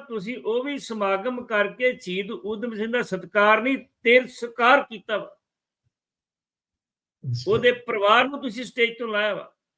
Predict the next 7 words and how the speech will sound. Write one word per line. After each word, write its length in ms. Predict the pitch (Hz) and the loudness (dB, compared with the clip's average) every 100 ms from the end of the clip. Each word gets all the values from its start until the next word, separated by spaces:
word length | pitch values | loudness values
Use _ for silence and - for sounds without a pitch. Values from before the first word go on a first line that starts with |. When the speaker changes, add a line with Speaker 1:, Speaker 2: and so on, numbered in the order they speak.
| _ _ _ _ _ _ _ _ _ _ _ _ | _ _ _ _ _ _ _ _ _ _ _ _
Speaker 2:
ਹਮ। 480 | 131 120 117 120 120 _ _ _ _ _ _ _ _ - | -2 0 0 -6 -12 _ _ _ _ _ _ _ _ -6
Speaker 1:
ਭਾਵੇਂ 360 | 190 165 208 | -4 -2 -2
ਉਹ 180 | 214 214 | -2 -4
ਸਕਿਆ 480 | 196 175 170 202 226 | -4 -6 -6 -4 -4
ਸੀ 260 | - 220 - | -6 -10 -10
ਅਜੀਤ 360 | 160 170 196 | -8 -8 -8
ਸਿੰਘ, 460 | 175 208 208 214 | -4 -4 -4 -8